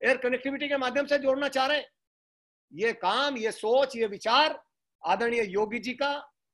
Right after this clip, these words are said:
माननीय प्रधानमंत्री जी की प्रेरणा से है। माननीय प्रधानमंत्री जी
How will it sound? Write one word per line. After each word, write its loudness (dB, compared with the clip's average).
माननीय 0
प्रधानमंत्री -4
जी -8
की -8
प्रेरणा -2
से 0
है। -2
माननीय 0
प्रधानमंत्री -4
जी -4